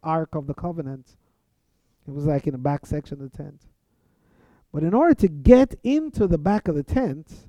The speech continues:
where he could communicate intimately with God, there were some things that he had to pass through. And the people had to pass through a number of things, whoever was going in.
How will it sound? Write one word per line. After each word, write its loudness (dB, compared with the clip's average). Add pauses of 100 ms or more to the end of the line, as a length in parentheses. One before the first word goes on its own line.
(140)
where 2
he 2
could -2
communicate -2
intimately -6
with -8
God, -6 (720)
there 6
were 0
some -4
things -2
that 4
he 4
had 4
to -4
pass -4
through. -8 (720)
And 0
the 4
people 4
had 8
to -2
pass 4
through -4
a 2
number -2
of -6
things, -6 (480)
whoever 2
was 2
going 0
in. 0